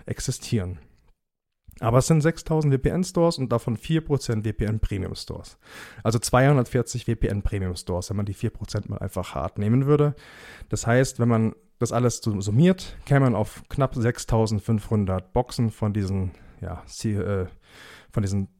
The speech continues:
thirtieth Anniversary Boostern, die dann in den Markt kommen, die aber nicht verkauft werden dürfen, soweit ich weiß. Korrigiert mich gerne in den Kommentaren. Also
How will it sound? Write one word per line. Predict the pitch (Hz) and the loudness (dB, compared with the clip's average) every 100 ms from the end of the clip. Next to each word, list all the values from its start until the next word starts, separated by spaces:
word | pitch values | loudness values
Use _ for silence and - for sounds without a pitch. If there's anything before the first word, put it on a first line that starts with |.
| _ | _
thirtieth | - 104 110 | 0 0 0
Anniversary | - 107 101 95 - 101 | -2 -2 0 -2 -2 -6
Boostern, | - - - 90 85 | -8 -12 -8 -8 -8
die | 95 | -10
dann | 90 87 87 - - _ _ | -8 -8 -8 -14 -20 _ _
in | 127 | 0
den | 120 113 | 4 4
Markt | 110 139 - | 4 2 0
kommen, | - 135 127 | 0 2 0
die | - 104 | -4 -6
aber | - 98 | -2 -2
nicht | 101 147 - | -2 -2 -4
verkauft | - - 127 87 - | -4 0 0 0 -2
werden | 95 85 87 90 | -4 -4 -6 -10
dürfen, | - 85 - 73 | -8 -8 -8 -12
soweit | - 95 101 | -8 -6 -6
ich | 117 - | -8 -8
weiß. | 80 80 - | -10 -10 -6
Korrigiert | 120 131 135 | -2 0 2
mich | 110 95 | 0 -2
gerne | 117 | 0
in | 107 | 0
den | 110 | 0
Kommentaren. | 113 110 104 104 92 85 85 - - - - - - - - _ _ _ _ | 0 0 0 -2 -2 -4 -8 -14 -20 -20 -20 -20 -20 -20 -20 _ _ _ _
Also | - 104 117 117 - | -4 0 2 2 -2